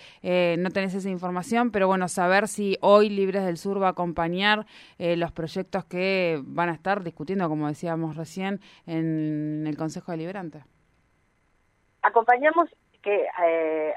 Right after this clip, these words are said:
Speaker 2: algunos, este, puntos sí acompañamos, obviamente
Speaker 1: Ujú.
Speaker 2: el del aumento,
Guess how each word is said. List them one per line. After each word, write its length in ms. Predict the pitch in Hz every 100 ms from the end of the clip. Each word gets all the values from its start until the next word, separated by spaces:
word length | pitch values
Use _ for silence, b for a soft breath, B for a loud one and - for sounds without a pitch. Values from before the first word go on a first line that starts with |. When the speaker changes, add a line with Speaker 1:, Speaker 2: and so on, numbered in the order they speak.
| 170
Speaker 2:
algunos, 580 | 175 180 233 262 262 247 -
este, 560 | 165 _ 165 165 160 -
puntos 340 | 196 233 185 -
sí 100 | 190
acompañamos, 760 | 180 170 170 165 175 208 240 233
obviamente 800 | 175 185 180 175 190 196 247 233
Speaker 1:
Ujú. 120 | 156
Speaker 2:
el 80 | 156
del 180 | 151 151
aumento, 640 | 160 170 185 220 247 269